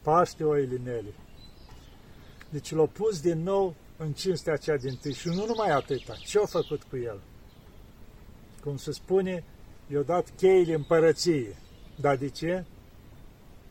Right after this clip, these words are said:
La un om. A fost căsătorit. Știi ce înseamnă căsătoria, necazurile familiei, greutățile, da? S-a lepădat de Hristos.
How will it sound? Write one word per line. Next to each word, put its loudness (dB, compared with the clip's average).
La -4
un 2
om. 2
A -8
fost 2
căsătorit. 2
Știi -6
ce -8
înseamnă -4
căsătoria, -2
necazurile 0
familiei, -4
greutățile, 0
da? 0
S-a -2
lepădat 0
de -2
Hristos. -6